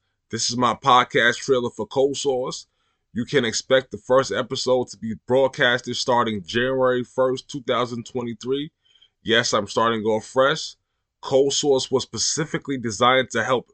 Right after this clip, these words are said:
mentally ill patients along the journey of recovery and for the chance to gain insight on news briefings and mental health news coverage in America. Most people think the mentally ill are a turn off of society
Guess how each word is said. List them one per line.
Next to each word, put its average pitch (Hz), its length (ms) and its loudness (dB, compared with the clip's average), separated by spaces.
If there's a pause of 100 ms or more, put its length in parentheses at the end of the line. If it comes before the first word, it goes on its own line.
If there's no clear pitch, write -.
mentally 127 520 -4
ill 120 300 -2
patients 127 440 -4
along 113 400 -4
the 85 120 -20
journey 117 320 -2
of 107 140 -6
recovery 143 640 -6 (500)
and 117 160 -4
for 113 140 -4
the 98 100 -8
chance 139 360 -2
to 117 100 -12
gain 113 340 -2
insight 131 460 -2
on 104 320 -2
news 143 240 -4
briefings 127 500 -4
and 107 160 -4
mental 131 320 -6
health 127 380 -2
news 139 320 -6
coverage 131 480 -4
in 110 80 -8
America. 107 460 -6 (1000)
Most 131 360 0
people 139 420 -6
think 120 220 0
the 101 100 -6
mentally 117 560 -4
ill 120 240 2
are 98 220 2
a 95 40 0
turn 127 360 -2
off 117 340 -2
of 101 180 -2
society 135 680 0